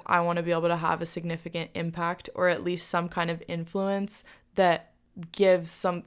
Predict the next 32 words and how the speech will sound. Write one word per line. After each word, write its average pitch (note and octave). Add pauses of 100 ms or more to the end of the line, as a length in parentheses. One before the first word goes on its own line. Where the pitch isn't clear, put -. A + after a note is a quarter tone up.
a -
positive E3+
effect E3+
to E3+
somebody E3+
else's F3+
life. - (1600)
So G#3
in G#3+
the A#3+
last F3+
two F3+
weeks F3
of E3+
me E3
not D#3
podcasting, D#3+ (380)
I F#3
have F3
added E3+
four F#3
new F#3
members E3+
to E3+
the E3+
family. F3 (500)
They F3+
are E3+
Goldfish, E3 (200)
and F#3
their F3
names E3